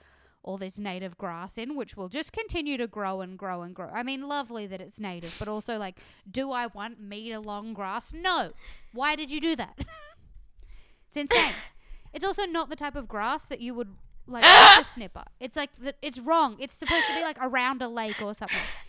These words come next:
Speaker 1: Anyway, I had to go get some Roundup 'cause I was, like, worried we're gonna harbour snakes in the yard.
Speaker 2: I love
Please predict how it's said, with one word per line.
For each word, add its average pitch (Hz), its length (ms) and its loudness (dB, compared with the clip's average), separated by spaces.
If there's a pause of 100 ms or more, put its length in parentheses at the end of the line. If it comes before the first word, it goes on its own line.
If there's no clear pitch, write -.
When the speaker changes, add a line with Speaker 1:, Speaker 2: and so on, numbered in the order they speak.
(380)
Speaker 1:
Anyway, 254 320 -4
I 214 120 -2
had 254 100 -2
to 294 60 -8
go 302 100 -4
get 277 140 -4
some 226 180 -4
Roundup 208 360 -6
'cause 220 120 -12
I - 20 4
was, 370 180 12 (160)
like, 208 80 -10
worried 233 320 -2
we're 214 80 -8
gonna 202 140 -8
harbour 202 400 -4
snakes - 720 -10 (400)
in 208 140 -12
the 202 80 -10
yard. 180 260 -10
Speaker 2:
I 277 380 8
love 277 640 4